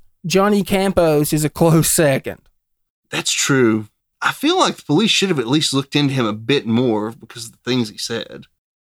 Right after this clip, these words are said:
Speaker 1: You know, I, I, I can't really comment on how much they, uh, investigated Campos because, you know, you know how hard it is finding information on, on the, some of these cases, particularly on what police knew about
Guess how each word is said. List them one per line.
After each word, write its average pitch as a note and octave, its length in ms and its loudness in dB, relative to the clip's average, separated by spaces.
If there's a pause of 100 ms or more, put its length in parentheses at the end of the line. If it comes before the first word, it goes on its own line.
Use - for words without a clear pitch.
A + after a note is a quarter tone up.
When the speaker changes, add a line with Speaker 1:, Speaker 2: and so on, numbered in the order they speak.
(120)
Speaker 1:
You G#3 80 0
know, G3 120 2
I, F#3 220 -2
I, G3 300 -4
I F#3+ 100 -4
can't C4 300 -2
really A3+ 180 0
comment G3 600 0
on E3+ 120 2
how F3+ 320 0
much F#3 340 0
they, D#3+ 440 2
uh, C#3 140 0
investigated D#3+ 1040 0 (200)
Campos F3 840 2 (440)
because, E3+ 400 2 (100)
you A3+ 160 -2
know, E3+ 100 4
you A#3+ 120 2
know D4+ 80 4
how A3+ 120 2
hard E3 220 2
it D3 80 -2
is D3 140 0
finding D#3 340 2
information C3 760 -2 (360)
on, C#3+ 160 0
on D#3 140 0
the, D3 160 2
some D#3 180 0
of C#3 60 0
these C3 120 -2
cases, A#2 600 -6 (320)
particularly F#3+ 560 2
on E3 240 2
what D#3+ 240 2
police E3+ 400 2
knew E3 240 2
about D3 340 0